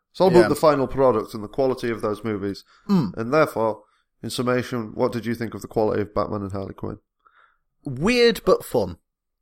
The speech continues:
Speaker 1: Nice.
Speaker 2: Would you rent it, buy it, or fuck it?
Speaker 1: I'd probably say rent it if you're a fan of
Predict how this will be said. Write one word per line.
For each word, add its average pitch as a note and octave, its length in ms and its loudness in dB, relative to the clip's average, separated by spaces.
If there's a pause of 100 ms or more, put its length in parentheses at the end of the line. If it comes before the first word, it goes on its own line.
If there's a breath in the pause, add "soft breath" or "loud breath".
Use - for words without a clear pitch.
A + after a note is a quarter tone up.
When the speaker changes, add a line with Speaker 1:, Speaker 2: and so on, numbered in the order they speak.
(140)
Speaker 1:
Nice. A#2 500 -2 (180)
Speaker 2:
Would D3+ 240 0
you D3 80 0
rent A3 300 2
it, - 280 0
buy E3 220 6
it, E3 260 0
or B2+ 160 0
fuck - 320 -2
it? - 200 -10 (2250 soft breath)
Speaker 1:
I'd A3+ 120 4
probably D#3+ 480 6
say C3+ 260 4
rent B2 400 2
it B2 100 4
if A#2+ 140 -2
you're B2+ 140 2
a A2 40 -2
fan B2+ 280 2
of A2+ 340 -2